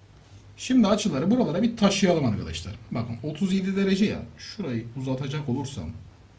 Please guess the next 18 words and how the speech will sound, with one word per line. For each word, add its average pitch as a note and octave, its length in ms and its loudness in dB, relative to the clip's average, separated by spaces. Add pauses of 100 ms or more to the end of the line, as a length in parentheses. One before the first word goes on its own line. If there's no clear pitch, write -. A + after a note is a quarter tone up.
(380)
şurası - 340 -10
doksan C#3+ 440 -2
derece. G2 300 -2
Buraya A#2+ 220 -4
ne A2+ 160 -2
kalır? F3 320 -2 (180)
Elli A2 400 -4
üç. - 420 -8 (580)
Onu A3 260 4
da B2+ 60 -2
şöyle G3 800 2
taşıyacak E3+ 560 -2
olursam F3 460 -2
görebiliyoruz D3+ 500 0
umarım. C3 380 2 (720)
Şurası - 500 -4
da F3+ 220 -4 (200)
elli D3+ 440 -4